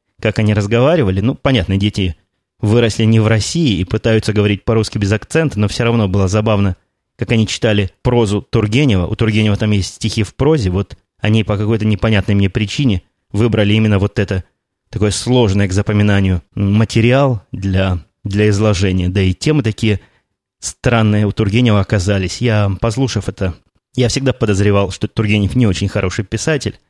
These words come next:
а послушав это, понял, что он, наверное, все-таки такой подростковый писатель, который интересен подросткам, у которых вот эта тема любви и смерти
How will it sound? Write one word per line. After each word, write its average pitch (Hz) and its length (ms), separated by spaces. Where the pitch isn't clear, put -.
а 95 240
послушав - 420
это, 101 120
понял, 107 280
что - 140
он, 101 80
наверное, 98 320
все-таки 92 320
такой 98 320
подростковый 110 580
писатель, 117 480
который 104 320
интересен 104 420
подросткам, 107 540
у 90 40
которых 98 420
вот 95 100
эта 101 120
тема 107 400
любви 107 500
и 95 40
смерти 104 600